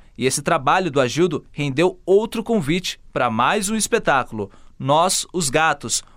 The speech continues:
onde ele voltava na função de dançarino. Aí, em cinquenta e sete, ele recebeu o convite que mudaria um pouco seu status enquanto ator. Ele foi chamado pra fazer a versão teatral do Alto da Compadecida, um dos grandes clássicos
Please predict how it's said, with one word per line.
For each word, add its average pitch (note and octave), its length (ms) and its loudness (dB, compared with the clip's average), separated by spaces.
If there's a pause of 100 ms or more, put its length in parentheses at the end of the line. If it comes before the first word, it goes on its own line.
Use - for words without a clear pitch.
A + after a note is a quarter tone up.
onde B2+ 220 -2
ele D#3+ 140 2
voltava D3+ 680 2 (200)
na C#3 160 0
função C#3 400 -2
de C3 120 -4
dançarino. C3 640 0 (340)
Aí, F#3+ 280 2
em G#3+ 100 2
cinquenta F3+ 400 0
e G3 40 4
sete, F#3+ 360 2
ele E3+ 180 0
recebeu E3+ 420 2
o - 20 0
convite F3+ 480 -2
que F3+ 80 -6
mudaria F3 320 2
um G3+ 40 2
pouco F3 460 0
seu D#3 200 0
status D#3 600 -2
enquanto D#3+ 640 -6
ator. E3 540 0 (440)
Ele C#3+ 140 2
foi E3+ 140 0
chamado D#3+ 340 2
pra E3 140 -2
fazer E3 320 2
a E3 40 2
versão E3+ 440 0
teatral E3+ 520 2 (320)
do D#3+ 220 2
Alto F3+ 320 4
da F3 140 2
Compadecida, F3+ 880 0 (260)
um D3+ 100 -2
dos D3+ 220 4
grandes F3+ 440 0
clássicos E3 680 -2